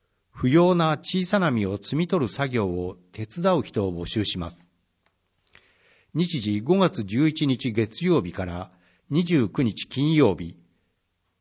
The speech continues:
丸一、午前八時三十分から午後五時、丸二、午前九時十五分から午後三時。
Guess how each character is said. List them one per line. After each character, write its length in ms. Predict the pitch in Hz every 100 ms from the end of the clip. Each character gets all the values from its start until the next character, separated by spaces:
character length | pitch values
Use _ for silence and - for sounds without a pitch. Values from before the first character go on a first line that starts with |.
| _ _
丸 340 | 110 117 156
一、 540 | 156 - 139 123 120 - _
午 180 | 113 120
前 200 | 175 180
八 340 | 165 151 151 190
時 80 |
三 220 | 117 107 123
十 120 | 143
分 280 | - 95 87
か 120 | 90
ら 140 | 87
午 240 | 92 120 165
後 140 | 113
五 180 | 95 104
時、 240 | 82 73 _ _ _ _ _ _ _ _
丸 320 | 107 113 131
二、 340 | 135 123 117 - _ _ _ -
午 180 | 117 135
前 260 | 175 180
九 160 | 180 190
時 160 | 143
十 200 | 104 190 139
五 120 | 113
分 240 | - 92
か 140 | - 92
ら 200 | 87 107
午 200 | 131 175
後 120 | 98
三 320 | - 135 95
時。 220 | 80 82